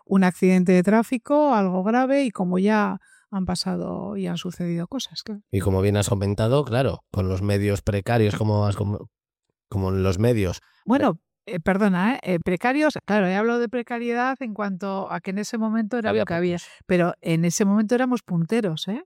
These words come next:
Speaker 1: En, en los servicios que teníamos y en los medios que teníamos, porque otra de las iniciativas que tenía el doctor Usparicha también era buscar en Europa, por ejemplo, me acu-, me recuerdo que de Alemania trajo el cortachapas,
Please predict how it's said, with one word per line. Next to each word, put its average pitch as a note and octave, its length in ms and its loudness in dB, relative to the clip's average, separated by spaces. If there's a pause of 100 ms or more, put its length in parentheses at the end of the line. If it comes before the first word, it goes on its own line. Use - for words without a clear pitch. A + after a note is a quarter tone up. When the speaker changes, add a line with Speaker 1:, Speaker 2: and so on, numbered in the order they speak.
Speaker 1:
En, E3+ 480 -4 (260)
en F3+ 160 0
los E3+ 100 0
servicios F3 460 -4
que F#3 120 -8
teníamos G#3 560 -2
y A3+ 40 -2
en F3+ 80 -2
los E3 160 -2
medios G#3 280 0
que E3 120 -6
teníamos, F3+ 480 -4 (340)
porque D#3 240 0
otra F#3 220 2
de F#3+ 80 4
las F3 380 2
iniciativas F#3 640 0 (360)
que F3 120 -2
tenía F#3 220 2
el F#3 40 4
doctor F#3 220 2
Usparicha G3+ 400 -2
también G#3 300 0
era G#3 360 -4
buscar F3 640 -2
en E3 320 0
Europa, G3+ 380 0
por G#3 120 -4
ejemplo, F3 260 -2
me E3 100 0
acu-, E3 200 -4
me E3 460 -4
recuerdo F3+ 400 -2
que F#3 100 0
de D#3+ 80 4
Alemania F3 420 2
trajo F3 260 -2
el D#3 60 -4
cortachapas, A3+ 760 -2